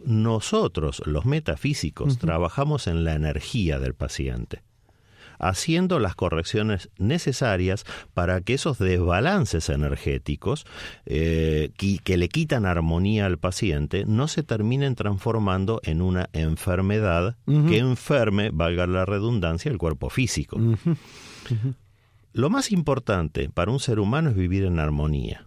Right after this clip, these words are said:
Speaker 1: Pero
Speaker 2: Oh,
Speaker 1: para eso hay que de-, hay que
Speaker 2: definitivamente.
Speaker 1: definir lo que es la armonía. Y si me permites, te
Speaker 2: Por
Speaker 1: puedo dar
Speaker 2: favor, por
Speaker 1: un
Speaker 2: favor.
Speaker 1: ejemplo musical.
Speaker 2: Ajá, bien.
Speaker 1: Si nosotros tomamos un acorde de do mayor,
Speaker 2: Ujú.
Speaker 1: es la armonía perfecta, do, mi,
Speaker 2: Ujú,
Speaker 1: sol.
Speaker 2: ujú.
Speaker 1: Son tres notas como cualquier otra,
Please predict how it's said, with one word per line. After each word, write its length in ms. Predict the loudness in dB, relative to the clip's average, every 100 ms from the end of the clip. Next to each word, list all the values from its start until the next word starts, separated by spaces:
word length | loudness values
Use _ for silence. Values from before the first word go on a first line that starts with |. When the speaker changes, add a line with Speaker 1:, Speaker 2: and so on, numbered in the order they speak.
| -10
Speaker 1:
Pero 180 | -4 0
Speaker 2:
Oh, 40 | 2
Speaker 1:
para 180 | 2
eso 180 | 2 2
hay 140 | 2 2
que 180 | 2
de-, 240 | 2 2 0
hay 140 | 0
que 160 | 4 4
Speaker 2:
definitivamente. 640 | 4 2 4 4 4 4
Speaker 1:
definir 220 | 2 0 -2
lo 100 | 0
que 120 | 0
es 80 | 0
la 100 | 0
armonía. 560 | 0 0 0 -2 -4
Y 120 | -6 -2
si 120 | 0
me 160 | 0
permites, 400 | 0 0 0 -2
te 140 | -2 2
Speaker 2:
Por 160 | 4
Speaker 1:
puedo 100 | 4 4
dar 120 | 4
Speaker 2:
favor, 280 | 4 2 0
por 120 | 0
Speaker 1:
un 60 | 2
Speaker 2:
favor. 180 | 2
Speaker 1:
ejemplo 340 | 2 2 2 2
musical. 640 | 2 0 -2 -2 -4 -2 -4
Speaker 2:
Ajá, 360 | -4 -2 -4 -6 -4
bien. 200 | -2 0
Speaker 1:
Si 160 | -2 0
nosotros 380 | 0 -2 -2 -2
tomamos 540 | 0 2 2 0 -2
un 460 | 0 2 4 2 2
acorde 600 | -2 2 0 2 2 2
de 160 | 2 2
do 180 | 2
mayor, 500 | 2 0 0 0 -2 -4
Speaker 2:
Ujú. 180 | -2 2
Speaker 1:
es 100 | 2
la 100 | 2
armonía 440 | 0 0 0 -2 -4
perfecta, 600 | -8 -4 -2 -2 -6 -4
do, 140 | 0
mi, 140 | 0 0
Speaker 2:
Ujú, 80 | 0
Speaker 1:
sol. 260 | -2 -4 -6
Speaker 2:
ujú. 220 | -4 -2 -6 -8 -16
Speaker 1:
Son 320 | -4 0 0 0
tres 220 | 0 2
notas 320 | 2 0 -2
como 240 | 0 0
cualquier 400 | 0 0 0 0
otra, 280 | 0 0 -4